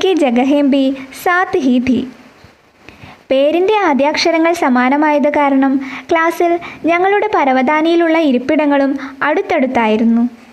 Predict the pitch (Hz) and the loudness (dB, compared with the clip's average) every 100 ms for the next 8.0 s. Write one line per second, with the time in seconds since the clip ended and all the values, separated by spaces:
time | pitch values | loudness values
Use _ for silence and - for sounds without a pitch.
0 | _ _ _ _ _ _ _ _ _ _ | _ _ _ _ _ _ _ _ _ _
1 | _ _ _ _ _ _ _ - - - | _ _ _ _ _ _ _ -20 -20 -12
2 | - 311 320 392 427 392 - 302 381 427 | -4 0 2 2 2 0 0 0 -2 -6
3 | - - - 294 320 403 - 466 415 311 | -14 -20 -6 -2 0 0 -2 0 2 2
4 | 302 381 403 381 349 359 370 320 294 302 | 2 0 0 0 0 0 0 0 2 2
5 | 320 311 311 311 - 262 262 254 254 320 | 2 2 0 -2 -2 -2 0 0 0 0
6 | 370 359 339 269 320 320 320 311 311 - | 2 0 -2 -2 -2 0 2 0 -2 -10
7 | - 226 240 247 277 294 339 403 349 | -2 0 2 2 0 0 0 0 0